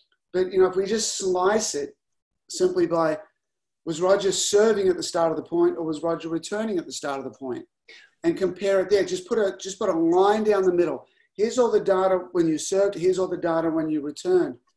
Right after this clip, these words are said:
It's amazing. It's like two different sports, what, you know, everything that follows.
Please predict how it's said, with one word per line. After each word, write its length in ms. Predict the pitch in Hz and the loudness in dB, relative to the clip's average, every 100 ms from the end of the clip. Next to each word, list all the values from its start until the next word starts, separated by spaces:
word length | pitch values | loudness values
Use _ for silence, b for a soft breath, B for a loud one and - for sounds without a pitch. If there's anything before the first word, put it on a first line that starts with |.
| _ _ _ _ | _ _ _ _
It's 180 | 185 185 | -8 -4
amazing. 920 | 208 202 202 220 262 302 196 160 123 | -4 0 0 2 2 2 2 -2 0
It's 200 | 160 - | -4 -2
like 180 | 196 196 | -4 -4
two 320 | - 240 262 | -8 -4 -2
different 380 | 233 208 156 135 | 0 -2 -2 -6
sports, 760 | - - 196 214 254 190 - - | -8 -8 -2 -2 0 -4 -6 -8
what, 160 | 180 | -6
you 120 | 170 | -2
know, 160 | 165 165 | -2 -2
everything 380 | 208 220 233 226 | 0 -2 -2 -4
that 140 | 202 196 | -4 -4
follows. 800 | - 185 185 185 147 - - | -6 0 0 0 -2 -6 -12